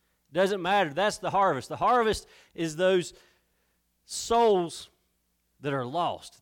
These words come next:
That is our harvest. And you're a farmer. That's your job as a Christian, is to go out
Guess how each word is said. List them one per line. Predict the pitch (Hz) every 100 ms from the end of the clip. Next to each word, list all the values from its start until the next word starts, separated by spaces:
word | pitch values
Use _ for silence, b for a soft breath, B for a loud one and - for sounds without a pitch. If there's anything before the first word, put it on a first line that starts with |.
| 110
That | 196 226
is | 175
our | 165 135
harvest. | 165 151 95 95 - - _ _ _ _ _ _ _ -
And | 131
you're | 196 202
a |
farmer. | - 220 180 107 - _ _ _ _ _ _ _ _ _ _ _ _
That's | 131 180 185
your | 208 202 147 147
job | 180 220 185 143 127 -
as | 156 165 147 - _ _ _
a | 143 143
Christian, | 208 214 - 110 87 _ _ _ _ _ _ _ _
is | 123 -
to | 123
go | 151 202 202
out | 175 143 -